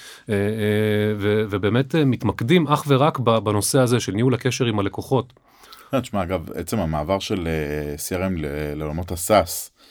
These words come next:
Speaker 1: מהמם.
Speaker 2: ושאתה יכול לפתוח, אה, בערך בארבע דקות, אה, C R M לארגון שלך, זה, זה כבר היה שינוי, אה,
Speaker 1: נכון.
Speaker 2: שינוי תהומי. אני זוכר שאני פעם, אה, אני זוכר את פייפדרייב, אגב, לדעתי, אה, עוד רק כשהם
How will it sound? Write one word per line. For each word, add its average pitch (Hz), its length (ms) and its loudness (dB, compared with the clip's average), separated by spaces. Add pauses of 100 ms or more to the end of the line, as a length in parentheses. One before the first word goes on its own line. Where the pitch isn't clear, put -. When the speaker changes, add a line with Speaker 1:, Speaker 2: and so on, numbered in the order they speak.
(100)
Speaker 1:
מהמם. 87 180 -8
Speaker 2:
ושאתה 82 200 -6
יכול 92 180 -2
לפתוח, 90 440 0
אה, 82 140 -2
בערך 80 540 -4
בארבע 85 340 -2
דקות, 85 440 -6
אה, 82 120 -2
C 87 260 -4
R 90 140 -4
M - 20 -4
לארגון 85 380 -4
שלך, 110 240 -6
זה, 78 180 -6
זה 90 200 -4
כבר 107 240 -4
היה 78 140 0
שינוי, 87 460 -4
אה, 80 140 -4 (380)
Speaker 1:
נכון. 151 200 -6
Speaker 2:
שינוי 90 280 -4
תהומי. 87 420 -2
אני 90 100 0
זוכר 82 160 -8
שאני 85 240 -4
פעם, 90 340 -4
אה, - 480 -8 (100)
אני 120 160 0
זוכר 127 220 2
את 107 100 0
פייפדרייב, 117 360 2
אגב, 107 460 2 (120)
לדעתי, 107 760 -2 (100)
אה, 85 320 -2
עוד 78 180 -6
רק 98 180 -4
כשהם 110 180 2